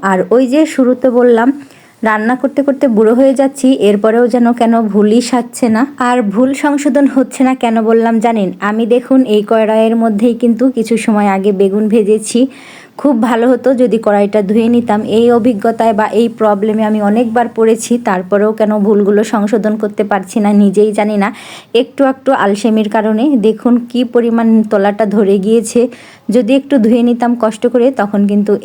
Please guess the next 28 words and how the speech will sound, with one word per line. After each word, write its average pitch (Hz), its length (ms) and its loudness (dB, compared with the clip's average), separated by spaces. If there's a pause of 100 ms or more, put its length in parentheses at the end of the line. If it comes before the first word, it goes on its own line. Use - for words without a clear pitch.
এই 226 100 2 (100)
যে 233 80 0 (140)
নিচেরটা 208 420 -2 (200)
এত 202 120 -4 (140)
পরিমাণে 220 360 0 (100)
লেগে 196 280 0
যেত 208 160 -2 (120)
না। 196 60 0 (140)
ফ্রিজে 269 340 2 (100)
থাকে 233 300 -4
না 233 60 0 (140)
এরকম, 208 280 0 (100)
অনেক 208 160 0 (100)
সময় 214 260 0 (100)
মাছ 196 180 0 (160)
খাওয়ার 196 320 0
পরে 202 180 0 (200)
একটা 202 160 -4 (100)
দুইটা 208 220 0 (100)
পিস 208 180 -2 (120)
করে 208 160 2 (120)
থেকে 220 320 0
যায়। 220 160 0 (100)
তো 233 60 0 (200)
আমাদেরও 208 460 2
আজকে 214 300 -6
এরকম 202 280 0 (100)
হয়েছে। 202 320 0